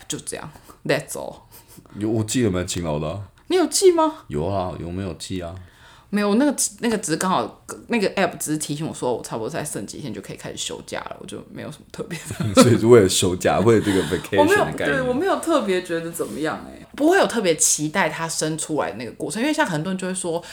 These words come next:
Speaker 1: 她那个时候我记得她在怀孕的时候，阿辉就常问我说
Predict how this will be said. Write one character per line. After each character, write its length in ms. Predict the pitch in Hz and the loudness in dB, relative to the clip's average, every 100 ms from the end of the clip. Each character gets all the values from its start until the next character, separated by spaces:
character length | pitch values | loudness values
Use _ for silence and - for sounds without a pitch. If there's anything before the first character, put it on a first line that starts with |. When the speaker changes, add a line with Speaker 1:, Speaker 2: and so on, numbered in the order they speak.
| - | -4
Speaker 1:
她 120 | 269 | 0
那 100 | 277 | 2
个 40 | |
时 60 | 196 | 2
候 60 | 107 | -2
我 80 | |
记 120 | 151 165 | 0 0
得 60 | |
她 140 | 160 165 | 0 -2
在 80 | |
怀 180 | 170 - | -4 -4
孕 80 | 151 | -4
的 80 | 104 | -6
时 160 | - | -6
候， 240 | 95 123 - - - | -4 -4 -8 -20 -10
阿 160 | - 175 | -2 0
辉 100 | 170 | 0
就 60 | |
常 180 | 175 151 | -2 -4
问 80 | 151 | -4
我 140 | 131 | -4
说 420 | - 120 135 - | -6 -4 -4 -6